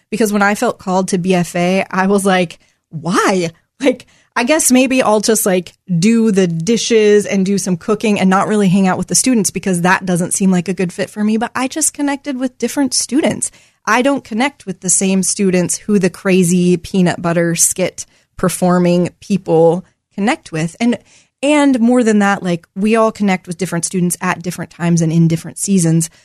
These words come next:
So there were students that I really, like, I was just there at the right place at the right time. I was the right person for them in this moment. Whereas my coworker, Shelly, who's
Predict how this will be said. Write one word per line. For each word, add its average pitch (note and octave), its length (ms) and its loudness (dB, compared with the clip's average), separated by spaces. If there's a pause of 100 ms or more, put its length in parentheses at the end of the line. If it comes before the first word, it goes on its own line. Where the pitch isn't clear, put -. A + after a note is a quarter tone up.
So - 160 -2
there A#3 220 0
were B3 100 0
students G#3 380 -2
that F#3+ 100 0
I F#3+ 140 2
really, F#3+ 760 2 (480)
like, F3+ 120 -4
I F#3+ 80 2
was F#3+ 120 0
just G3 140 2
there F#3+ 400 2
at G3 140 -2
the F3+ 80 -4
right F#3 180 0
place F#3 320 -4
at D3+ 80 -14
the F#3 80 -6
right F#3 180 0
time. F3+ 360 -2
I F3 140 -6
was E3+ 140 -8
the E3+ 120 -4
right F3+ 240 -2
person G#3+ 640 0
for G3 320 0
them F3+ 300 2
in E3+ 240 0
this F3 320 -4
moment. E4+ 460 -2 (220)
Whereas F#3 640 2
my G3 200 0
coworker, G3 840 0 (160)
Shelly, G#3+ 400 0
who's F#3+ 320 0